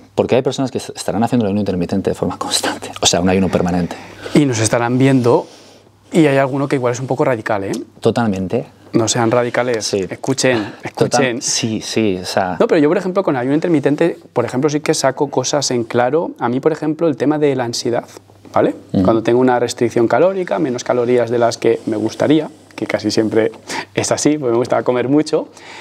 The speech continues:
Speaker 2: he notado que al meter todas esas calorías en una ventana de ocho horas,
Speaker 1: Ujú.
Speaker 2: las comidas son más copiosas y, paradójicamente, en la fase de ayuno no siento hambre.
Speaker 1: Ujú.
Speaker 2: Entonces, de esa manera, pues a lo mejor si estoy jugando con dos mil doscientas calorías,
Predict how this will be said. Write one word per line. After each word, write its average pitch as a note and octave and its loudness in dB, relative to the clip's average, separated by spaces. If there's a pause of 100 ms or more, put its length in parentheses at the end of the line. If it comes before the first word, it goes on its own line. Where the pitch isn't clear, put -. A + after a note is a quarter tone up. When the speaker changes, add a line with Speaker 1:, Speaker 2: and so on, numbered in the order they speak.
(180)
Speaker 2:
he C#3 2
notado E3+ 0
que C3 0
al A#2 0
meter C3 0
todas D#3 0
esas D3+ -6
calorías C#3+ 0
en A#2+ -2
una C3 0
ventana C3 0
de G#2+ -6
ocho B2 0
horas, C#3+ -2
Speaker 1:
Ujú. G#2 2
Speaker 2:
las - 2
comidas A#2 4
son C3+ -2
más C3 -2
copiosas F#3 -2 (480)
y, G#3 2 (160)
paradójicamente, C#3 2
en A#2 2
la A2 2
fase C3+ -2
de C#3+ 2
ayuno D3 2
no B2+ 0
siento C#3 0
hambre. G#2 -2 (380)
Speaker 1:
Ujú. G#2+ 4
Speaker 2:
Entonces, A2+ 2
de B2+ 0
esa C3 0
manera, E3+ 2 (360)
pues G#2 2
a - -2
lo G2+ 2
mejor A2 0
si A2+ -4
estoy A2 0
jugando A#2+ 0
con A#2+ 2
dos A#2 -2
mil B2+ 2
doscientas B2+ -2
calorías, F3 0